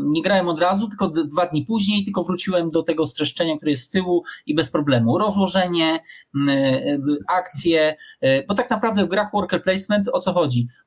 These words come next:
Chodzi o to, żeby wyjaśnić każdemu, jak działają pola akcji i czy gramy w Dinogenix, czy gramy w Dobry Rok, czy gramy w El Gaucho, czy gramy w Lords of Waterdeep,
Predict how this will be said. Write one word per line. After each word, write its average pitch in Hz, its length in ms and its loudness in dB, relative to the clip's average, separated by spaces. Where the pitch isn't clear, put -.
Chodzi 190 220 0
o 190 80 2
to, 202 140 -2
żeby 170 460 0
wyjaśnić 196 460 0
każdemu, 180 460 -2
jak 202 220 0
działają 165 360 0
pola 143 220 2
akcji - 380 -4
i 196 340 -4
czy - 160 -4
gramy 165 300 0
w 135 60 -4
Dinogenix, 143 720 2
czy - 120 -8
gramy 147 380 2
w 131 300 0
Dobry 127 260 2
Rok, 196 220 2
czy 151 80 -6
gramy 151 320 0
w 123 60 -4
El 131 200 0
Gaucho, 180 460 2
czy 185 160 -6
gramy 151 320 0
w 131 40 0
Lords 160 300 0
of 139 120 0
Waterdeep, 143 540 0